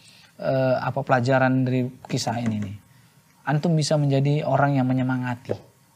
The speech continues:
bukan orang yang memberikan teror, bukan orang yang memberi tekanan,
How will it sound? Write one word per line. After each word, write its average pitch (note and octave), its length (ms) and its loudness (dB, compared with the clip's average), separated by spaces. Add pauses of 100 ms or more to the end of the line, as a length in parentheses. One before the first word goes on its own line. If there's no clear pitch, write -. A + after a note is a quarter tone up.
bukan C3+ 320 -2
orang B2+ 240 0
yang A2+ 80 2
memberikan A#2 240 -2
teror, A2+ 400 -2 (560)
bukan C3+ 240 -2
orang B2+ 240 -2
yang A2+ 80 2
memberi A2+ 160 0
tekanan, A2+ 640 -4